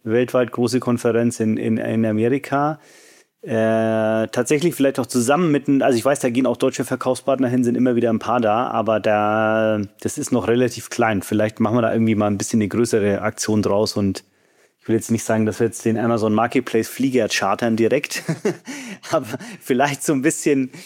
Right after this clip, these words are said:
bisschen was Konzertierteres zusammen, ähm, weil in der Tat, äh, also wir sprechen hier immer sehr viel über die Chancen auf dot com zu verkaufen, aber tatsächlich in Amerika drüben sprechen die viel zu wenig darüber, über die Chancen auch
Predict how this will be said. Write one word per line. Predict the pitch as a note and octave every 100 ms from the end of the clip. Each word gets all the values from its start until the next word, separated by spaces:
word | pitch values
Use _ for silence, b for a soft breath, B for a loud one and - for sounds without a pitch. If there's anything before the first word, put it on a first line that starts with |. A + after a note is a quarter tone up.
| B B B _
bisschen | - G#3 A3+
was | D#3+ C#3
Konzertierteres | - E3 D#3+ - E3+ E3+ D3 C3 -
zusammen, | - A#2+ B2 C#3+ C#3 -
ähm, | A#2 A2 A2+ A2+ A#2
weil | B2 A2 A2 D3 F3 F3+
in | C3+
der | C3
Tat, | B2 C3 D#3 -
äh, | - C#3+ A#2 A#2+ A#2 G2 G2 -
also | G#2+
wir | B2 D3+
sprechen | - D3+ C#3
hier | B2 D3+
immer | C3
sehr | B2 C3
viel | C#3+
über | B2+
die | A#2+
Chancen | A2+ C3+ C#3+ D#3+
auf | B2+ -
dot | A#2
com | - F3
zu | -
verkaufen, | A2 A2 - A2+ A2+ A#2
aber | A2+ A2
tatsächlich | A2 - B2+ C#3 B2 -
in | B2 A2+
Amerika | A2 B2 F3 B2+ G#2+
drüben | A#2 A#2+
sprechen | A#2+ B2 A2 A2+
die | G#2+
viel | - - F#3+
zu | - C#3
wenig | C3 B2+ -
darüber, | A#2+ A#2 A#2+ A#2+
über | A#2
die | A2
Chancen | - A#2 A#2 A#2+
auch | A2+ A2+